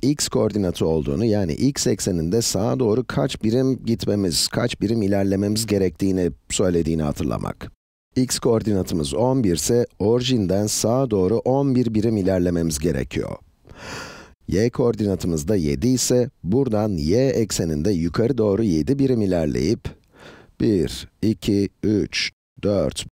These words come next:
beş, altı, yedi buraya geleceğiz. Şimdi dikkat edin, eğer bu noktadan x eksenine bir dikme inersek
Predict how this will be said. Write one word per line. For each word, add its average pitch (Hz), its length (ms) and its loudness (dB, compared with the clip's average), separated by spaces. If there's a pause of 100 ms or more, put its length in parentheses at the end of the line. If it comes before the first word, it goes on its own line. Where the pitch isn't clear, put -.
(220)
beş, 87 460 0 (120)
altı, 101 580 0 (200)
yedi 117 640 0 (920)
buraya 120 280 2
geleceğiz. 69 720 -4 (840)
Şimdi 139 320 0
dikkat 113 300 0
edin, 78 280 0
eğer 104 400 0
bu 120 120 0
noktadan 120 600 0
x 135 260 0
eksenine 117 480 0
bir 95 100 0
dikme 95 340 0
inersek 85 580 -2